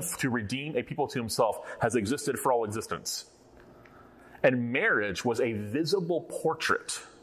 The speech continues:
of the invisible reality of the union between Christ and the church. In other words, the oneness of a husband and wife points us to the ultimate oneness,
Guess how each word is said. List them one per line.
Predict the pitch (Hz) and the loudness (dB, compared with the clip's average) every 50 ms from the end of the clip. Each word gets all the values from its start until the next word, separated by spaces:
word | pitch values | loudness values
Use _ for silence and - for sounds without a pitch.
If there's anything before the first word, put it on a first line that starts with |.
| - - - - - - - - - - - - - - - - - - - - - - - | -20 -20 -20 -20 -20 -20 -20 -20 -20 -20 -20 -20 -20 -20 -20 -20 -20 -20 -20 -20 -20 -6 0
of | - 139 131 123 | 2 4 4 4
the | 131 127 | 4 2
invisible | 127 120 117 110 123 143 139 160 139 156 156 | 2 0 -4 -4 -4 -2 -2 -2 0 0 0
reality | 143 139 127 123 117 110 110 117 107 95 85 85 71 - - - - - - - - - - - - - - | 0 0 2 2 2 2 2 2 0 0 0 -2 -6 -10 -12 -20 -20 -20 -20 -20 -20 -20 -20 -20 -20 -4 2
of | - 117 110 | 2 4 4
the | 110 113 | 4 2
union | 104 98 104 123 131 117 117 107 | 2 2 0 -2 -2 -4 -4 -4
between | 107 95 - 120 107 92 | -4 -4 -4 -4 -4 -2
Christ | - 117 113 104 98 - - | 2 2 2 2 0 -2 -4
and | 95 | -4
the | 87 | -4
church. | 85 - - 107 - - - | -2 0 0 0 0 0 -2
In | 110 | -4
other | 113 135 139 | -2 0 0
words, | 110 95 90 90 - - - - - - | 2 0 0 -2 -4 -10 -14 -16 -4 2
the | - 123 | 2 2
oneness | 117 110 104 101 101 107 135 175 196 180 147 107 95 95 - | 4 4 2 0 2 4 4 2 2 0 0 0 -2 -2 -2
of | - 98 98 | 0 0 2
a | 104 92 | 2 2
husband | - - 131 127 120 123 123 120 | 2 0 0 0 -2 -2 -2 -2
and | 117 113 104 | -2 0 2
wife | 110 120 110 80 - - - - - - - - - - - - | 2 2 2 2 0 -4 -6 -12 -14 -18 -20 -20 -20 -20 -14 -8
points | - - - 160 170 143 - - | -2 2 2 2 2 2 2 2
us | 139 - | 2 2
to | - - - 135 | 0 0 2 2
the | 123 127 - - | 2 0 0 4
ultimate | - 147 185 185 - - 143 120 - - | 6 6 6 6 4 0 2 2 2 2
oneness, | 113 107 101 87 82 80 90 92 - - - - - - - - | 2 2 2 0 -2 -2 -4 -4 -2 -4 -4 -4 -6 -8 -12 -14